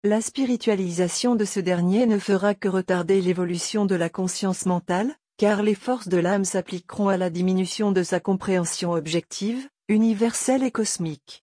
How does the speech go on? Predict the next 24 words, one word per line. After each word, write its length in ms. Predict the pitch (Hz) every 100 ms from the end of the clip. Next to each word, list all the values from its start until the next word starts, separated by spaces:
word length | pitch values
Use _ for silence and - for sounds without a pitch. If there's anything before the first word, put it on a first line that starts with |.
| _ _ _ _ _
La 180 | 202 208
manifestation 920 | 214 226 233 214 226 - 226 - 247 226
du 120 | 208
Christ 440 | - 226 220 -
mondial 580 | 214 196 170 185 208 226
se 160 | - 190
fera 380 | - 202 190 190
sentir 480 | - 196 - 208
dans 140 | 180 180
la 100 | 175
mesure 400 | 180 185 202 240
où 80 | 196
les 140 | 180
forces 420 | - 226 - 190
créatives 640 | 175 196 180 175 196 175
de 80 | 165
la 160 | 170 170
nouvelle 360 | 175 170 185
évolution 540 | 185 175 180 170 - 247
pénétreront 680 | 240 214 214 - 190 180 175
la 120 | 170
conscience 540 | - 190 - 226 214
des 120 | 226
nations. 460 | 214 196 - 165 139